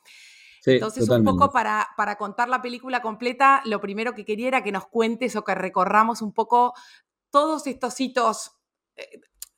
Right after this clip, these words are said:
Speaker 2: los que, los que, los que se te ocurran a vos como más relevantes, desde el empezamos a codear hasta, "Listo, chau, no tengo más nada que ver con esto, te entrego el
Speaker 1: Exactamente.
Speaker 2: paquete".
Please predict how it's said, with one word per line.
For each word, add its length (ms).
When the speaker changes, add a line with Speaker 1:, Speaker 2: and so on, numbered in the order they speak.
Speaker 2:
los 160
que, 240
los 120
que, 260
los 180
que 280
se 200
te 80
ocurran 420
a 80
vos 140
como 200
más 160
relevantes, 640
desde 640
el 360
empezamos 500
a 80
codear 680
hasta, 840
"Listo, 460
chau, 420
no 160
tengo 220
más 180
nada 240
que 80
ver 180
con 200
esto, 520
te 100
entrego 280
el 80
Speaker 1:
Exactamente. 440
Speaker 2:
paquete". 200